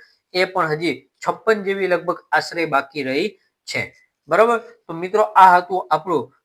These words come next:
ગણિત વિજ્ઞાન વિશેનું બીજા રાઉન્ડનું એનાલિસિસ. મિત્રો, આપણે છે ને આ રાઉન્ડ, બીજા રાઉન્ડ બાદ હવે જે રાઉન્ડ આવશે, બરાબર, રાઉન્ડ ત્રીજો, કેટેગરીના જ બધા જ ઉમેદવારોનો રાઉન્ડ આવશે. રેડી? તો હવે, અ, લગભગ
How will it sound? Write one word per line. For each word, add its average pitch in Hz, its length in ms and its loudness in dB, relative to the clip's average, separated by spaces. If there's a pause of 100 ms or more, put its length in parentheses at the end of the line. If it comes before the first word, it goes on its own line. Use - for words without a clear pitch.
(100)
ગણિત 170 260 -4
વિજ્ઞાન 185 380 -6
વિશેનું 170 400 -10
બીજા 143 240 0
રાઉન્ડનું 139 540 0 (240)
એનાલિસિસ. 107 680 -10 (100)
મિત્રો, - 320 0
આપણે 226 440 4
છે 233 200 0
ને 139 220 -4 (680)
આ 196 200 8
રાઉન્ડ, 208 240 4
બીજા 196 220 4
રાઉન્ડ 208 240 4
બાદ 202 160 4 (160)
હવે 202 260 2
જે 185 200 2
રાઉન્ડ 185 300 4
આવશે, 180 480 0 (240)
બરાબર, 185 280 2
રાઉન્ડ 170 320 4
ત્રીજો, 170 580 -2
કેટેગરીના 196 720 0
જ 190 40 -4 (200)
બધા 165 280 2
જ 180 80 -2
ઉમેદવારોનો 170 720 0
રાઉન્ડ 156 280 4
આવશે. 156 440 2 (400)
રેડી? 190 360 2 (340)
તો 160 140 4
હવે, 156 480 0 (200)
અ, 156 300 4
લગભગ 170 520 0